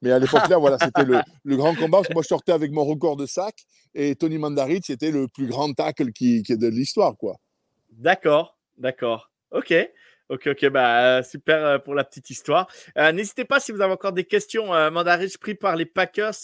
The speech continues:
Speaker 2: mais qui a fait un bust. Oui, bah oui, dans le chat, on nous le dit, bah, Richard vient de nous le dire aussi. Euh, non, non, bah, super, super. Et, euh,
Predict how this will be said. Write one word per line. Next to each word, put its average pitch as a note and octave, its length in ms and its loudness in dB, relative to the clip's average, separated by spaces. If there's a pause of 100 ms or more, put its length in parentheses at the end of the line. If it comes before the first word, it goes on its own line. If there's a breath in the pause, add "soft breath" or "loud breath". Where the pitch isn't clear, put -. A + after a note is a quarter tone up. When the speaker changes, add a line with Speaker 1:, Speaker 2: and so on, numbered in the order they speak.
(340 soft breath)
Speaker 2:
mais D3 120 -8
qui F3 160 -4
a F3 80 4
fait F3 120 -4
un E3 100 4
bust. C#3+ 300 -2
Oui, F3 100 0
bah E3 240 2
oui, E3+ 80 -2
dans E3+ 100 -4
le D#3+ 160 -4
chat, F#3 200 -2
on F3 40 -6
nous D#3+ 100 -8
le D3+ 60 -10
dit, F3+ 100 -10
bah, G3 80 -2
Richard D#3+ 320 -4
vient D#3 140 2
de E3 60 -4
nous D#3 80 -6
le D3+ 60 -6
dire D3+ 180 0
aussi. E3 360 -6 (380 loud breath)
Euh, E3+ 540 10 (320 loud breath)
non, E3+ 140 4
non, A#3 120 2
bah, A3 120 -2
super, F3 440 2 (140)
super. F3+ 480 2 (320 loud breath)
Et, G#3+ 320 4
euh, G3 640 0